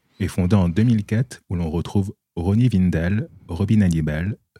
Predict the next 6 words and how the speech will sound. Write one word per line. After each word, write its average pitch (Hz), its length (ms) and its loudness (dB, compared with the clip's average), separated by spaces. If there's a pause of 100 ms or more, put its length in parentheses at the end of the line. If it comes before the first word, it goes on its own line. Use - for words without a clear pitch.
(140)
Thomas 104 360 0
Bisbal, 85 680 -4 (520)
David 104 300 2
Citrin, 123 720 0 (460)
Christian 110 420 2
Mundrup, 98 640 2